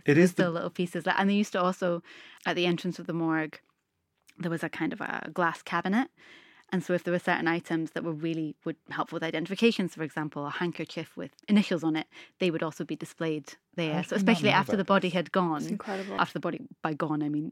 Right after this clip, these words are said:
Speaker 2: decomposed too much to be put on display and buried, they, they could keep certain items like that. So
Speaker 1: Yes.
Speaker 2: there were bodies that could be identified.
Speaker 1: Still.
Speaker 2: Yeah, and the
Speaker 3: Mm.
Speaker 2: clothes would be kept for a while. And then the clothes were sold at auction for a bit as well. That also
Speaker 1: It's hugely
Speaker 2: was odd.
Speaker 1: valuable.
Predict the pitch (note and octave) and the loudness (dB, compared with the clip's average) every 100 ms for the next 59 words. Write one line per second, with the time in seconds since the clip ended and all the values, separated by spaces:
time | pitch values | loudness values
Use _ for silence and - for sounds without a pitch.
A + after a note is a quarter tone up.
0 | - D#3 D3+ D3 D3+ - D#3 D#3 - D3 | -6 -4 -4 -4 -4 -2 -2 -2 -4 -8
1 | D3+ D#3 D3+ D#3 - D#3 D3+ C#3+ - D#3+ | -6 -6 -6 -6 -4 -2 -2 -4 -4 -4
2 | D3+ D3+ D#3+ - - - - _ E3 D#3+ | -2 -4 -4 -10 -20 -20 -20 _ 2 4
3 | D#3+ - G3 G3+ F3+ - - E3+ E3 D#3+ | 2 -2 -2 -2 -2 -4 -4 -4 0 0
4 | D#3+ E3 D#3 - D3+ C#3+ - A#2 A#2+ E3 | 0 -2 -4 -4 -4 -4 -2 2 2 2
5 | F3 D#3 F#3 F3 - - - F#3+ - D#3 | -2 2 2 2 -4 -8 -2 -2 0 -2
6 | D#3 D#3+ F3 D#3+ D#3 D3+ D3 - - F#3+ | -2 -4 -2 0 0 -2 -6 -6 2 4
7 | F3+ F#3 A3 G#3+ G3+ D#3 E3+ - - D#3 | 4 4 8 6 6 -2 -4 -4 -4 -4
8 | D3+ D3 D#3 - - - - A3+ A3+ - | -2 -4 -6 -14 -18 -6 4 8 8 8
9 | A3+ G#3+ G#3 G3 F3 F3 - F3+ F3+ F#3+ | 6 6 2 2 4 2 0 -2 -2 -4
10 | - _ _ _ - F3 F3 E3 D#3+ E3 | -12 _ _ _ -6 -4 -2 -2 -2 -2
11 | E3+ E3 E3 - E3 - E3 - E3 G#2 | 0 -2 -4 -6 -4 -2 -2 -4 -2 -2
12 | G2 G2 G2 G2 F#2 G#2 | -2 0 2 2 0 -2